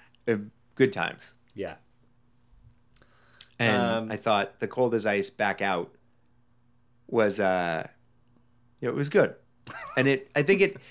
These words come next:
Speaker 1: it gives the band a little levity, and it gives them a chance to kind of take a breath as well.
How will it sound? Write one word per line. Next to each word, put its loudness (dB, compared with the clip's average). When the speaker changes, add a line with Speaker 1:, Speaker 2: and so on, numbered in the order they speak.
Speaker 1:
it 4
gives 4
the 6
band 4
a 2
little 2
levity, -2
and -2
it 2
gives 0
them 2
a 0
chance -4
to -14
kind -6
of -10
take -10
a -6
breath -2
as -10
well. -16